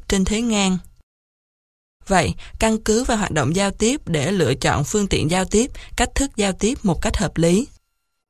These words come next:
Bốn chấm sáu. Những vấn đề tâm lý trong giao tiếp. Bốn chấm sáu chấm một.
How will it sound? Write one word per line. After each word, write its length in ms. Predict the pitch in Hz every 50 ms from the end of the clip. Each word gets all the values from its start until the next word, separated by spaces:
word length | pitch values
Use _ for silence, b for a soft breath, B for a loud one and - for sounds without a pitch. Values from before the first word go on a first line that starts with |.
| _ _ _ _ _ _ _ _ _ _ _ _ - - -
Bốn 280 | 180 180 185 196 240
chấm 220 | 285 - 208 202 233
sáu. 380 | - - 202 190 190 202 254 - B B B B B B
Những 180 | 165 160 - 175
vấn 200 | 180 190 226 247
đề 180 | 240 208 175
tâm 220 | 151 - 190 190 190
lý 260 | 185 190 185 208 247
trong 300 | - - 214 196 190 180
giao 140 | 190 190 175
tiếp. 260 | - - 196 233 262 - - - - _ _ _ _ _ _ _ _ _ _ _ _ _ _ _ _ _ _ _ _
Bốn 280 | 170 180 185 196 233 277
chấm 200 | - 202 196 226
sáu 300 | - - 190 185 196 220
chấm 260 | - 202 185 214 262
một. 220 | 220 190 165 151